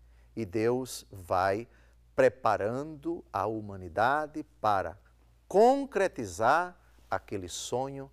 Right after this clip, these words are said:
aquele desejo, aquele projeto que já estava no seu coração, no íntimo do seu ser,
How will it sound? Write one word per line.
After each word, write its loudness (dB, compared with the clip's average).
aquele -12
desejo, -8
aquele -14
projeto -6
que -8
já 0
estava -6
no -16
seu -6
coração, -12
no -14
íntimo -12
do -14
seu -10
ser, -6